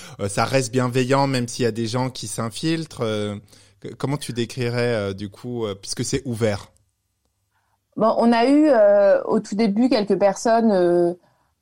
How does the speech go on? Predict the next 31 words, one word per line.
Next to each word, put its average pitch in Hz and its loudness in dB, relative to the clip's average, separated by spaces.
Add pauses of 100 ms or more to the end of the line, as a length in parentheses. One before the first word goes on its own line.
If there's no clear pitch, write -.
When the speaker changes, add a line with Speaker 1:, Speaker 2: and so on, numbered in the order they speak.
(120)
Speaker 2:
un 190 0
peu 233 0
be-, 196 0
problématiques, 202 0
entre 160 0
guillemets, 220 2
c'est-à-dire 180 0
que, 180 2
oui, 202 4
qui 196 0
étaient 165 0
dans, 180 -2 (240)
qui 220 0
étaient 208 -2
pas 208 2
dans 220 2
l'ambiance. 175 0
C'est-à-dire, 156 -2
euh, 147 2
moi, 202 0
plus 220 0
important 233 0
que 208 0
ce 180 -8
que 202 -2
tu 180 -4
penses, 240 2
c'est - -4
d'être 180 -2
dans 170 0
l'ambiance. 180 -2